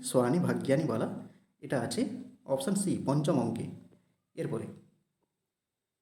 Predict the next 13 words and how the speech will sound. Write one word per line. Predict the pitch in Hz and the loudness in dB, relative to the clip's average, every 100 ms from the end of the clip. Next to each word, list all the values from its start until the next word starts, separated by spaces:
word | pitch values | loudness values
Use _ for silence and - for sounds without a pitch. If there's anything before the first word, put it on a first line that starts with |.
| _ _ _ _ _ _ _ _ _ _ _ _ _ _ _ _ _ _ _ _ _ _ | _ _ _ _ _ _ _ _ _ _ _ _ _ _ _ _ _ _ _ _ _ _
সাঁইত্রিশ | 147 147 180 175 | -4 0 2 2
নম্বর | 143 | 2
প্রশ্ন | 123 - 120 | 0 0 0
দেখো, | 117 226 - - - - _ _ _ _ _ _ _ _ _ | 0 -2 -4 -10 -16 -20 _ _ _ _ _ _ _ _ _
"হংস | 143 185 175 | -2 0 2
হি | 143 180 254 - - - | 0 0 -2 -4 -10 -16
ক্ষীরমা | - 151 175 170 | -8 -2 2 2
দত্তে", | 117 - - - - - | 0 -4 -6 -8 -14 -10
এই | - 156 | -8 -2
কথাটি | 147 147 131 - - | 0 2 0 -2 -8
কে | - 170 | 2 4
বলেছিল? | 120 - - - | 4 2 -2 0
মাতলি, | 123 117 117 131 | 0 2 4 4